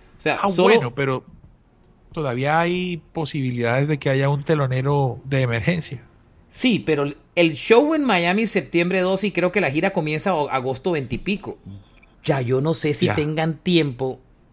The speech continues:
Speaker 1: de montar otro grupo, conseguir otro grupo pa' que toque ahí.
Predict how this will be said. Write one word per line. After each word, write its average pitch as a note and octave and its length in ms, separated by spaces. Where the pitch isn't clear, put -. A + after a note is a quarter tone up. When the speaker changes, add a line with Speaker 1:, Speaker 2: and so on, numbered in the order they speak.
Speaker 1:
de G#2+ 580
montar B2 640
otro D#3 280
grupo, D3+ 400
conseguir B2 440
otro C#3+ 200
grupo C#3+ 300
pa' A#2+ 140
que G2 100
toque G#2 340
ahí. D3+ 380